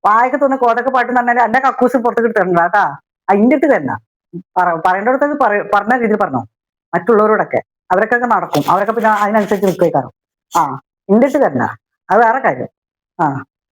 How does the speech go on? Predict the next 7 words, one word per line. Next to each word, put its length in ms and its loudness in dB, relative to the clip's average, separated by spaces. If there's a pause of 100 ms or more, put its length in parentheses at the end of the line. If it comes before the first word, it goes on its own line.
(440)
അപ്പോ 160 0 (600)
ഇന്നത്തെ 320 2
വീഡിയോ 420 2 (240)
ഇത്രയൊക്കെ 360 -2
തന്നെ 260 0
ഉള്ളൂ, 320 0
കൂടുതലൊന്നുമില്ല. 680 0